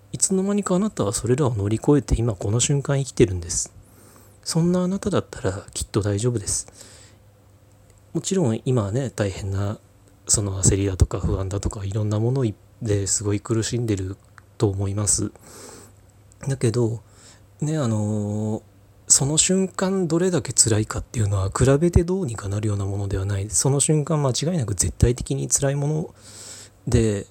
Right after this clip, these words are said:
その辛さっていうのはもう、ね、ま、他に何があろうが、過去に何があろうが、その瞬間間違いなく辛いじゃないですか。一年前とかだってそうだったはずです。でも、それでも、それをやっぱり乗り越えて今こうして生きてらっしゃるんですよ。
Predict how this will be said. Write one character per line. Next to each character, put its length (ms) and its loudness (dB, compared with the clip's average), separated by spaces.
そ 140 -10
の 100 -4
辛 240 0
さ 140 4
っ 40 -6
て 120 2
い 40 6
う 40 2
の 80 -2
は 60 -2
も 380 -6
う、 40 0
ね、 60 -2
ま、 240 -4
他 280 -6
に 100 2
何 200 2
が 120 4
あ 40 2
ろ 80 0
う 20 -6
が、 120 -4
過 120 -2
去 140 -2
に 60 0
何 240 0
が 100 -4
あ 40 -2
ろ 100 -2
う 60 -8
が、 100 -8
そ 100 0
の 80 0
瞬 180 0
間 160 -2
間 100 -4
違 220 -6
い 40 -8
な 60 -8
く 100 -12
辛 200 -2
い 40 -2
じ 80 -6
ゃ 40 -12
な 60 -14
い 40 -16
で 60 -8
す 100 -4
か。 200 -6
一 280 -2
年 160 0
前 160 -2
と 80 -2
か 80 -2
だ 80 -8
っ 40 -18
て 120 -2
そ 140 2
う 20 0
だ 80 4
っ 60 -4
た 120 -10
は 60 -6
ず 100 -2
で 80 -8
す。 260 -2
で 80 2
も、 400 0
そ 160 2
れ 100 2
で 100 -2
も、 420 -2
そ 140 -2
れ 40 0
を 80 2
や 120 2
っ 20 -8
ぱ 180 -4
り 120 -2
乗 120 0
り 160 -4
越 120 0
え 20 -2
て 140 0
今 180 0
こ 160 -2
う 80 -2
し 60 -8
て 100 -2
生 60 2
き 80 -12
て 100 2
ら 80 -2
っ 40 2
し 120 2
ゃ 60 0
る 100 -2
ん 20 -6
で 60 -8
す 160 -6
よ。 140 -4